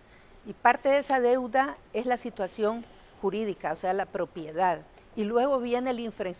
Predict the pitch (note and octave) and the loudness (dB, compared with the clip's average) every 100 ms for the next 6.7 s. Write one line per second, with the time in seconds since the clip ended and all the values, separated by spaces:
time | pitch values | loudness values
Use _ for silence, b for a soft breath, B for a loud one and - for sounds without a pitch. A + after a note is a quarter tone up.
0 | - - G#3 F#3+ F#3+ - G3+ G#3 G3 - | -14 -8 0 0 -2 -2 0 0 0 -2
1 | B3+ C4 D4+ - G#3 - E3+ - A3+ E3+ | 2 2 2 -2 -6 -6 -12 -6 -4 -4
2 | - - - - - - G3 G#3+ G3 F#3 | -10 -20 -20 -20 -20 -4 -2 0 -2 -2
3 | B3 B3+ D4 B3 A3 F#3 F#3+ G3+ D3+ - | 0 0 2 -2 -2 -2 0 0 0 -8
4 | - - - - - - - - - - | -20 -20 -20 -20 -20 -20 -20 -20 -20 -20
5 | - - - - - - A3 A3+ F#3+ G#3 | -20 -20 -20 -20 -20 -6 2 6 6 4
6 | F3+ - C#4+ B3+ B3+ C4 F#4 | 0 -2 -4 -2 -2 -2 -6